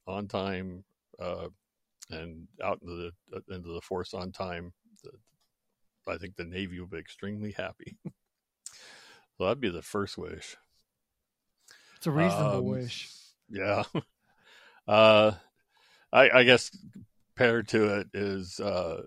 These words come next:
Speaker 1: and it may even just be a part of one, is actually to field the new, um, takamo airplane without too much problems and getting it out.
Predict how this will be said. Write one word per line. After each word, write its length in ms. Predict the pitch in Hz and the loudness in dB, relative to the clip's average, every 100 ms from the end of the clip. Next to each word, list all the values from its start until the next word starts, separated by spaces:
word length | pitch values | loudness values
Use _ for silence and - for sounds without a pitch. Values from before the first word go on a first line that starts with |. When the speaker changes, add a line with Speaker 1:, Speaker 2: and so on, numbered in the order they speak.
| - | -12
Speaker 1:
and 240 | 92 87 | -12 -12
it 60 | 92 | -8
may 300 | 98 98 98 | -6 -4 -6
even 400 | 95 95 95 90 | -8 -10 -10 -10
just 200 | 98 95 | -10 -10
be 100 | 104 | -10
a 60 | 90 | -6
part 220 | 107 98 | -2 -2
of 80 | 85 | -4
one, 360 | 95 98 87 | -6 -6 -8
is 260 | 95 92 92 | -10 -10 -6
actually 400 | 98 95 - 95 - | -6 -6 -8 -8 -8
to 240 | 90 87 | -10 -10
field 320 | 82 104 98 | -8 -4 -4
the 100 | 92 | -4
new, 480 | 92 92 90 85 87 87 | -8 -8 -8 -8 -10 -10
um, 300 | 87 90 90 _ _ _ _ _ - _ _ | -8 -10 -14 _ _ _ _ _ -20 _ _
takamo 400 | - 107 98 90 | 2 2 0 -4
airplane 460 | 90 92 - 85 85 _ _ _ _ _ _ - | -4 -6 -10 -14 -14 _ _ _ _ _ _ -12
without 400 | 92 95 87 - | -8 -4 -6 -6
too 100 | 107 | -10
much 300 | 87 82 - | -10 -12 -12
problems 560 | 87 80 80 87 87 - | -8 -8 -10 -16 -20 -20
and 120 | 90 | -12
getting 260 | 95 85 | -10 -8
it 180 | 87 - | -10 -10
out. 200 | 85 85 | -10 -12